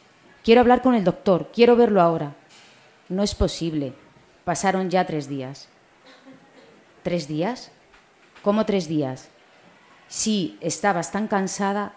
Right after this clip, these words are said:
tan cansada. De todos modos, que venga. Quiero saber qué le ocurrió al niño. Llámelo, quiero hablarle. Otra vez, la voz rota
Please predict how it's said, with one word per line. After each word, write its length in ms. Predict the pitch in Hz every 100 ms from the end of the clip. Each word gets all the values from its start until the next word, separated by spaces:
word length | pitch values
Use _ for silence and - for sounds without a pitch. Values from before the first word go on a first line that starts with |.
| -
tan 180 | 190 190
cansada. 600 | 175 175 190 185 214 226 - _ _ _ _ -
De 100 | 156
todos 360 | 185 180 -
modos, 460 | 180 208 247 240 - -
que 120 | 180
venga. 440 | 202 180 139 139 - - _ -
Quiero 180 | 202 226
saber 320 | 247 233 247
qué 80 | 247
le 80 | 208
ocurrió 320 | 208 196 202
al 120 | 185
niño. 340 | 165 151 127
Llámelo, 580 | 147 220 254 214 143 143 -
quiero 220 | 220 247
hablarle. 500 | 226 208 214 147 147 - - - - - _ _ _ _ _ _ _ _ _ _ _ _ _ _
Otra 320 | 175 175 170
vez, 240 | 160 202 214 _ _ _ _ _
la 200 | 139 147
voz 160 | 160 156 -
rota 540 | - 170 185 214 214